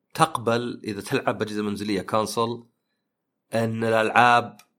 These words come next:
بتكون ستين فريم، آه، بتكون ثلاثين فريم بأحيان. ليه؟ مو عشان ضعفها ولا قوتها، يعني ستين هو خيار،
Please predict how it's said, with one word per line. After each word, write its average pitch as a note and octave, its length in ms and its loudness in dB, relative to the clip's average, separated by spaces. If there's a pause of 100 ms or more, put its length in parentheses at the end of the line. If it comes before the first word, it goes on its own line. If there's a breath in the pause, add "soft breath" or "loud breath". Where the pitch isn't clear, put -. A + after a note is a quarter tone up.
(100)
بتكون G2+ 640 -6
ستين - 420 -8
فريم، E2 500 -6
آه، A2 100 4
بتكون G#2+ 360 -4
ثلاثين G#2 280 -4
فريم F2 240 -6
بأحيان. C#2+ 300 -10
ليه؟ E3 540 2 (720)
مو A3 100 4
عشان F3 200 4
ضعفها A#2+ 300 2
ولا F#2 80 0
قوتها، G#2 380 -2
يعني F2 240 -8
ستين - 440 -8
هو G#2+ 60 -6
خيار، - 460 -2